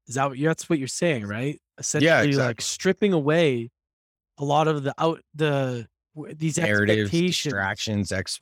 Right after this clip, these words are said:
Speaker 1: pick up
Speaker 2: expectations,
Speaker 1: your
Speaker 2: all
Speaker 1: phone and everybody's doing this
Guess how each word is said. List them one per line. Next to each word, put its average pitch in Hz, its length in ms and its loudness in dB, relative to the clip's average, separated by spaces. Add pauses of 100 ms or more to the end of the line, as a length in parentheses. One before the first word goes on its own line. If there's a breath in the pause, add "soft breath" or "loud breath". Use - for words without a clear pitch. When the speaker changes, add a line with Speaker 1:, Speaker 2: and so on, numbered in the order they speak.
(680)
Speaker 1:
pick 196 240 0
up 202 60 2
Speaker 2:
expectations, 196 60 -6
Speaker 1:
your 185 140 4
Speaker 2:
all - 120 0
Speaker 1:
phone 185 260 6
and 156 80 2
everybody's 170 440 2
doing 185 300 0
this 165 320 -6